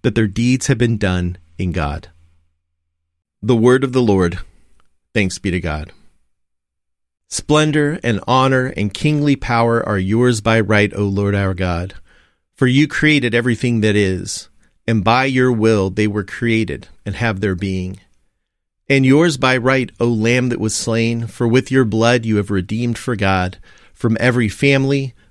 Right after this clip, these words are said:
language, people, and nation, a kingdom of priests to serve our God. And so, to him who sits upon the throne, and to Christ the Lamb, be worship and praise, dominion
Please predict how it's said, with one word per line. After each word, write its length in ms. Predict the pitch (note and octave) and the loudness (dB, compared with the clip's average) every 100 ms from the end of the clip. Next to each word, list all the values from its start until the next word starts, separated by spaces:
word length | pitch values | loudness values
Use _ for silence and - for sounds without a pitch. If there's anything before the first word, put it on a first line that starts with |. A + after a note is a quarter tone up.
| - | -6
language, 680 | A2 A#2+ A2+ F2 E2 - - | 0 0 0 -4 -8 -12 -14
people, 400 | - C#3 C3 B2 | -2 -2 -2 -4
and 220 | - G2+ | -2 -2
nation, 520 | G2+ A2+ A2 F2+ E2 - | -2 -2 -4 -6 -8 -10
a 80 | - | -12
kingdom 500 | - - D#3+ E3 D#3 | -10 0 2 4 2
of 140 | B2+ - | -2 -6
priests 640 | - C3 G2 - - - - - | -4 -2 -2 -6 -12 -14 -18 -8
to 100 | G#2+ | -6
serve 300 | - A#2 A2 | 0 0 2
our 200 | G#2 G2 | 0 0
God. 440 | F#2+ F2+ F2+ - _ - _ _ _ _ _ _ - | -2 -4 -6 -10 _ -20 _ _ _ _ _ _ -2
And 220 | B2 B2 | 2 2
so, 400 | - C3+ C#3 G#3 - - _ _ _ _ | 2 2 2 0 -8 -20 _ _ _ _
to 120 | - | -2
him 220 | G#2+ D#3 D3 | 2 4 4
who 140 | B2+ | 2
sits 260 | - D#3 C#3 | 2 0 -2
upon 340 | - C3+ B2 | -2 -2 0
the 60 | A2+ | -2
throne, 520 | - A2 G2+ G#2+ G2 _ _ _ _ _ - | -2 -2 -2 -6 -12 _ _ _ _ _ -4
and 120 | A#2 | -2
to 60 | A2+ | -2
Christ 420 | - C3 B2 - | 0 0 0 -2
the 100 | B2 | 0
Lamb, 440 | A2+ F#2+ F#2 F#2+ _ _ _ | 0 0 -2 -6 _ _ _
be 120 | - A2 | 0 0
worship 560 | G#2 A2 - C3+ - - _ _ _ - | 2 0 2 -2 -4 -18 _ _ _ -4
and 180 | A2 | -4
praise, 600 | - B2+ A#2 F#2 F2+ - _ _ _ A2 | -2 0 2 0 -6 -14 _ _ _ -4
dominion 580 | A2 C3 D3 B2 A2 | 0 2 2 2 0